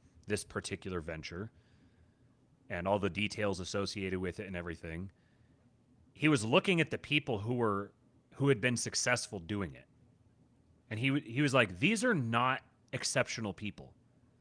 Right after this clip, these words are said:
These are, like, very clearly, like, double-digit I Q. Like, one guy used to be a janitor.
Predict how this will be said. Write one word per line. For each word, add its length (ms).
These 140
are, 40
like, 160
very 300
clearly, 440
like, 200
double-digit 640
I 180
Q. 600
Like, 140
one 120
guy 120
used 160
to 40
be 120
a 20
janitor. 720